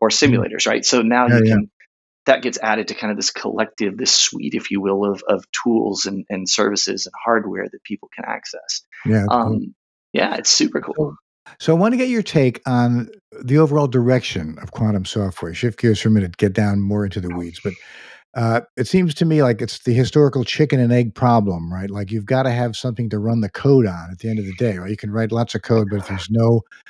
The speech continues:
Speaker 1: device you can, you know, port it over to or, or run it on, um, you know, it's gonna be challenging to d-, deliver value with it, right? So do you
Speaker 2: Well,
Speaker 1: have a
Speaker 2: yeah,
Speaker 1: sense
Speaker 2: and,
Speaker 1: of, like,
Speaker 2: and <laughs>
Speaker 1: which approaches might win out, or will there be a,
Speaker 2: <laughs>
Speaker 1: even s-, there's talk about a standard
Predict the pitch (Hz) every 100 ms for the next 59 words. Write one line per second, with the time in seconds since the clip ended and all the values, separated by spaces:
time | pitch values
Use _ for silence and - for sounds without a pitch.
0 | - - - 101 120 127 110 117 104 113
1 | 104 98 95 104 117 101 - 127 117 117
2 | 139 120 - 101 101 98 95 107 98 92
3 | 90 _ 98 123 143 98 90 82 98 -
4 | _ _ _ _ _ _ 101 98 95 92
5 | 101 - 123 98 - 117 107 104 131 131
6 | 117 107 98 95 98 90 - - 113 110
7 | 101 117 117 104 90 82 - 98 104 -
8 | 113 110 - _ _ _ _ - 233 320
9 | 160 165 160 143 143 117 - - 147 156
10 | - 120 156 151 165 143 147 139 131 143
11 | 143 135 135 143 123 120 127 123 120 107
12 | - - - 139 147 113 - 131 117 151
13 | 131 127 110 - 135 120